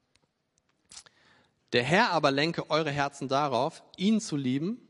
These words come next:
und euch auf die Standhaftigkeit Christi auszurichten.“ Ja, da geht's um unsere Liebe für ihn, das ist ein objektiver Genitiv und ein subjektiver Genitiv. Es geht um die Standhaftigkeit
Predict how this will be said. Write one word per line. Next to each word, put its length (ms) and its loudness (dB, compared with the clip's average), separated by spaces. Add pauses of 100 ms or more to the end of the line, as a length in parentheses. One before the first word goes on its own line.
(140)
und 200 -6
euch 320 -2
auf 140 -8
die 120 -4
Standhaftigkeit 1040 -4
Christi 580 -2 (420)
auszurichten.“ 840 -2 (720)
Ja, 240 -6 (100)
da 100 -4
geht's 360 -4
um 440 0 (400)
unsere 400 4
Liebe 400 2 (120)
für 260 -4
ihn, 340 2 (180)
das 80 -18
ist 60 -14
ein 120 -2
objektiver 440 0
Genitiv 460 -4
und 120 -6
ein 120 0
subjektiver 560 0
Genitiv. 500 -2 (240)
Es 100 -12
geht 180 0
um 100 -2
die 80 -4
Standhaftigkeit 960 -4